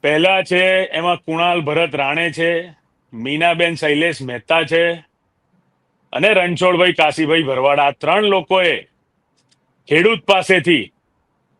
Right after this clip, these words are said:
દિનેશભાઈ સનાભાઈ આ નામના ખેડૂત પાસેથી આ જગ્યા લઈ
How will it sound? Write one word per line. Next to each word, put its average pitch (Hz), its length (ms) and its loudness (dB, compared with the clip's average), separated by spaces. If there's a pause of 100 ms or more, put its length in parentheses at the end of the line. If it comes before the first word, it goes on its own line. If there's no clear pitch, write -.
(420)
દિનેશભાઈ 170 540 0
સનાભાઈ 160 560 0 (140)
આ 151 200 0
નામના 160 400 -2
ખેડૂત 151 420 -2
પાસેથી 160 720 -2 (420)
આ 175 180 2
જગ્યા 147 680 0 (1700)
લઈ 131 520 -2